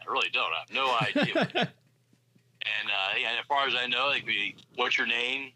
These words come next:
Speaker 1: You know, "Where, where can I meet you?" You know, or anything like that. And, uh, uh, so I have no idea what they're saying.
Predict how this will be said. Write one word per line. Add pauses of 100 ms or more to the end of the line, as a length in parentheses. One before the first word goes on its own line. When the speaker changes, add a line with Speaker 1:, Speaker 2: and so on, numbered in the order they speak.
Speaker 1:
You
know,
"Where,
where
can
I
meet
you?"
You
know,
or
anything
like
that. (340)
And,
uh, (280)
uh, (640)
so
I
have
no
idea
what
they're
saying.